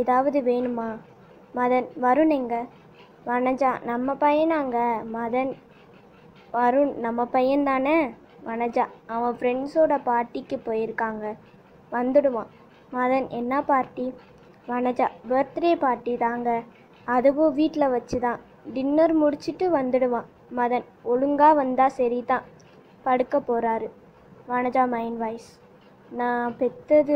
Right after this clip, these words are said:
ரெண்டுமே சரியில்லை. இன்னைக்காவது இவன் குடிக்காம வீட்டுக்கு வந்து சேரணும். புலம்பிக்கிட்டே ரூமை விட்டு வெளியே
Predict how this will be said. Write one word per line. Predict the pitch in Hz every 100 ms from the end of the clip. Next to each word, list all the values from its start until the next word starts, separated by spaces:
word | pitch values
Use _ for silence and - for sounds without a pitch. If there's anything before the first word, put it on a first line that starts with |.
| 254
ரெண்டுமே | 240 254 294 294 302 294
சரியில்லை. | 240 240 247 226 220 - - -
இன்னைக்காவது | 254 262 269 294 - - - - 262 254 269 269 269 294 285
இவன் | 254 240 240
குடிக்காம | 247 254 - 254 254 254
வீட்டுக்கு | 240 - 240 233
வந்து | 233 220 226 226 269
சேரணும். | - 233 233 233 226 - - -
புலம்பிக்கிட்டே | 247 240 262 262 247 254 262
ரூமை | 254 262 262 240
விட்டு | 233 - 247
வெளியே | 226 214 220